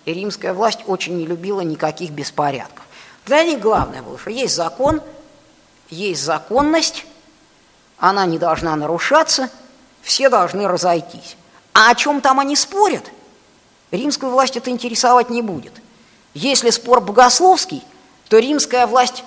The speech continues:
меньше всего, уверяю вас, интересовалась богословием. Она интересовалась юриспруденцией. И для неё главное было то, чтобы не, не нарушался римский закон, римское право. Поэтому и здесь Галлион ведёт себя, так сказать, э, до известной степени,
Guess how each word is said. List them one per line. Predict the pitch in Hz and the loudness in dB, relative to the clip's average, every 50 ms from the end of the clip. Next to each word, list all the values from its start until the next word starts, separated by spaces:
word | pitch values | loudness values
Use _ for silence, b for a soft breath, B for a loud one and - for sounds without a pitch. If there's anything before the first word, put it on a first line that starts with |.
| - - | -8 -4
меньше | 220 240 311 339 330 294 247 226 190 - - - 170 160 | 0 6 8 10 10 10 10 8 8 6 6 4 2 0
всего, | - - - - 170 170 196 254 269 | -4 -6 -6 -4 -2 0 0 0 0
уверяю | - 240 190 170 165 165 160 175 165 151 147 143 | 0 -2 -4 0 0 2 2 2 0 0 -2 -4
вас, | 135 127 139 - - | -4 -6 -8 -6 -4
интересовалась | 170 156 - 165 156 156 - 156 147 151 165 202 214 190 170 | -2 -2 -2 -2 -4 -2 2 4 4 4 4 4 2 0 -2
богословием. | 165 160 156 165 165 160 - 147 123 110 117 131 - - - - _ _ b b b b b b b b b _ _ - | -2 0 0 0 0 0 -2 -8 -10 -12 -14 -18 -18 -20 -20 -20 _ _ b b b b b b b b b _ _ 0
Она | 156 165 185 233 269 277 | 2 4 6 6 4 4
интересовалась | 226 208 190 170 - 165 156 143 - 160 156 151 131 127 - - | 2 0 -6 -6 -6 -6 -4 -2 0 0 0 0 -2 -6 -8 -8
юриспруденцией. | 160 170 175 180 - - - 190 170 165 160 147 131 104 98 92 - - - - - - _ _ b b b b b b b | -8 -6 -6 -6 -6 -6 -4 -4 -4 -2 -4 -6 -8 -8 -10 -14 -14 -14 -14 -16 -20 -20 _ _ b b b b b b b
И | - 147 | -10 -6
для | - 160 175 | -4 -2 -2
неё | 185 208 233 254 285 285 | 0 0 0 2 2 2
главное | 247 185 185 175 160 147 139 127 123 113 117 123 | 2 2 2 2 2 0 0 -4 -10 -12 -12 -8
было | 127 170 196 214 220 190 | -6 -2 0 2 2 2
то, | 208 202 202 | 0 -2 -4
чтобы | 196 - 170 160 147 | -4 -4 -6 -6 -4
не, | 147 147 147 | -2 -2 -2
не | 147 147 156 156 156 170 | -2 -2 -2 0 0 0
нарушался | 165 165 156 156 143 - 202 196 202 196 - - 160 - - | 0 0 -2 -4 -4 0 0 0 0 0 -2 -4 -6 -6 -6
римский | 156 143 156 175 165 - - 139 | -8 -6 -6 -6 -8 -8 -8 -6
закон, | 123 143 143 135 - - 90 90 | -4 -4 -4 -4 -6 -10 -16 -14
римское | 110 123 139 147 - - - 143 135 | -12 -10 -8 -8 -8 -8 -6 -8 -6
право. | - - - - - - - B B B B B B B B | -6 -8 -10 -10 -12 -14 -18 B B B B B B B B
Поэтому | - 269 294 320 339 339 349 320 | 4 6 6 6 6 4 2 0
и | 302 277 | -2 -2
здесь | 226 214 - 180 208 | -2 -2 0 0 0
Галлион | 170 165 220 233 240 240 254 277 269 247 | 0 2 2 2 2 2 2 2 2 2
ведёт | 208 226 220 220 240 233 233 | 0 -2 0 2 2 2 2
себя, | 233 - 220 208 208 214 208 196 185 | 2 -2 -2 2 4 4 4 4 2
так | 196 196 - | 0 -4 -4
сказать, | - - 185 165 190 180 - 190 | -4 -4 -4 -2 -4 -4 -4 -2
э, | 185 180 175 170 165 165 | -2 0 -2 -2 -4 -6
до | 165 170 196 196 | -4 -4 -4 -4
известной | 185 185 196 180 165 - 160 156 | -4 -4 -4 -4 -4 -4 -4 -6
степени, | 147 - - 185 165 156 156 151 160 156 156 151 | -6 -6 -4 -4 -4 -4 -4 -4 -4 -4 -4 -6